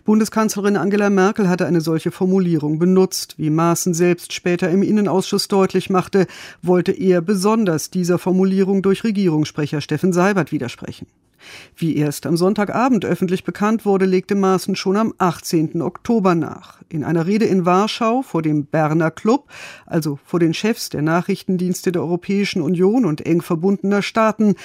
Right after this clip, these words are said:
nannte er laut Manuskript Hetzjagden frei erfunden oder zumindest ungeprüft wiedergegeben. Er sprach von linksradikalen Kräften. Nicht wie zuvor berichtet in der Bundesregierung, sondern in der S P D. Seine Kritiker hätten ihn aus dem Amt drängen wollen, weil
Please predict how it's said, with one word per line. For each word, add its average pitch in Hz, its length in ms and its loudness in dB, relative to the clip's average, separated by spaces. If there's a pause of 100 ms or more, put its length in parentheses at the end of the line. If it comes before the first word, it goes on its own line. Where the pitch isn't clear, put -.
(260)
nannte 220 360 -2
er 254 200 -2
laut 156 240 -2
Manuskript 175 720 -2
Hetzjagden 180 800 -2 (140)
frei 160 440 -2
erfunden 226 720 2
oder 190 260 2
zumindest 190 680 0
ungeprüft 185 760 0
wiedergegeben. 196 640 0 (480)
Er 165 140 0
sprach 175 320 -2
von 214 320 -2
linksradikalen 165 1000 0
Kräften. 202 600 0 (300)
Nicht 262 300 2
wie 170 80 -2
zuvor 185 360 0
berichtet 185 420 0
in 202 80 2
der 208 100 2
Bundesregierung, 202 760 2
sondern 156 300 0
in 139 80 -2
der 139 140 -2
S - 120 -8
P 240 120 -2
D. - 180 -8 (180)
Seine 135 280 -4
Kritiker 208 440 0
hätten 170 280 0
ihn 180 120 2
aus 165 140 -2
dem 214 160 -2
Amt 202 320 0
drängen 190 340 2
wollen, 185 360 2
weil 170 160 0